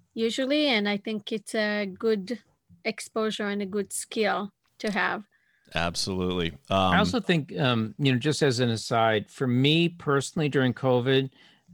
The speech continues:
Speaker 3: um, I've started working out a lot. Um, I work out every day, and I f-,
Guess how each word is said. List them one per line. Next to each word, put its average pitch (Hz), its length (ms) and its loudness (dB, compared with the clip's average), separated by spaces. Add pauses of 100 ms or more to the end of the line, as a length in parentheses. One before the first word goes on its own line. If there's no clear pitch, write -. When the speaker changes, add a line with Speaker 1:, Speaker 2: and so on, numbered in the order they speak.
Speaker 3:
um, 113 540 2 (680)
I've 139 140 0
started 143 240 2
working 131 380 2
out 113 140 2
a 107 40 0
lot. 107 420 0 (540)
Um, 117 400 0
I 131 80 -4
work 120 220 0
out 120 120 4
every 110 220 2
day, 110 280 4
and 110 80 2
I 110 40 0
f-, - 160 -10